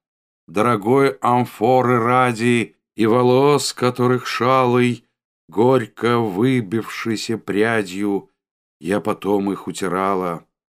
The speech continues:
Мулера Самаритана, жена самарянская. Евангелие от Иоанна, четвертое. Ради пастбищ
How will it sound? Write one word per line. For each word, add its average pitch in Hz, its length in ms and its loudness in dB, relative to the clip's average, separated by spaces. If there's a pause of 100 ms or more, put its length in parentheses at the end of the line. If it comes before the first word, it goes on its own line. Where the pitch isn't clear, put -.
(120)
Мулера 131 560 0
Самаритана, 110 960 -6 (560)
жена 101 540 -2
самарянская. 95 1080 -8 (640)
Евангелие 98 800 -2
от - 380 -8
Иоанна, 82 580 -6 (340)
четвертое. - 720 -12 (1120)
Ради 104 500 -4
пастбищ 95 840 -4